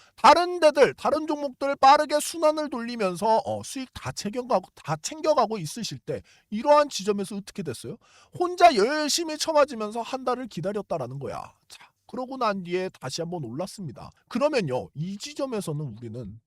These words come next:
어, 매도로서 대응하는 게 아니라 뭐다? 오히려 매수로서 다시 한번 대응을 해야 되는 구간이다. 자, 여러분들이 무서워서 벌벌 떨고 떨어질까 봐 벌벌 떨고 있는 그 순간이 바로 세력들한테는 행복의 순간입니다.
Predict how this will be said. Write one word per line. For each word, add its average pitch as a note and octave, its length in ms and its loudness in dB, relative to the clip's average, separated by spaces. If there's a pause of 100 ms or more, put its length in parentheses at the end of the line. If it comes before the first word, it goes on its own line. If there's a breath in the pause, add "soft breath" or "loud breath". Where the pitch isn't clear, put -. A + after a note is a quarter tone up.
(120)
어, - 120 -18 (140)
매도로서 A3 640 -8
대응하는 F3+ 540 -4
게 C#3 80 -6
아니라 F#2+ 480 -12
뭐다? E3 320 -10 (240)
오히려 A#2+ 380 -6
매수로서 G2+ 680 -12 (180)
다시 - 200 -12
한번 C#3 280 -10
대응을 F#3 420 -10
해야 - 120 -6
되는 F2+ 240 -16
구간이다. - 560 -18 (320 loud breath)
자, - 280 -20
여러분들이 C#4+ 720 6
무서워서 B3+ 760 4
벌벌 F#3 460 0
떨고 A3 440 -2 (120)
떨어질까 A#3+ 560 0
봐 G3+ 120 4
벌벌 F3+ 420 -6
떨고 G3+ 320 -4
있는 E3 280 -4
그 A3+ 180 -8
순간이 C#4+ 560 -2
바로 D#3+ 360 2 (380 soft breath)
세력들한테는 G#3 1080 0
행복의 B3+ 540 -8
순간입니다. F#3+ 720 -10